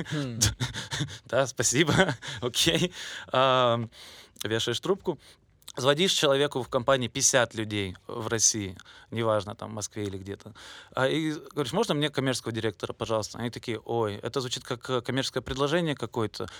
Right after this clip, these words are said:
Speaker 2: Пришлите на электронную почту», а раньше всё время факс, и, может быть, ещё много где факс. А, и потом ты звонишь уже человеку, скажем, ну,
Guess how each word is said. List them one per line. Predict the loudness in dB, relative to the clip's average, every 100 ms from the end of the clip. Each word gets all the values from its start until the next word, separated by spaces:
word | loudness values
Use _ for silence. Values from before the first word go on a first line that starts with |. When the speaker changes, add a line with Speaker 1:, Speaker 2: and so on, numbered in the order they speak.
| -4
Speaker 2:
Пришлите | -2 0 0 2
на | 2
электронную | 2 0 0 0
почту», | 0 0 0
а | 0
раньше | 0 -2
всё | -4 -2
время | -4
факс, | -4 -4 -4 -6 -8
и, | -12
может | -6 -6 -6
быть, | -8
ещё | -8 -6
много | -6 -6 -8
где | -10 -8
факс. | -6 -6 -8 -12 -18 -20 -10
А, | 0 2
и | 2
потом | 0 2 2
ты | 2 2 2 0
звонишь | 0 0 0 -2
уже | 0 -2
человеку, | 0 0 0 -4
скажем, | -4 -6 -6 -6
ну, | -8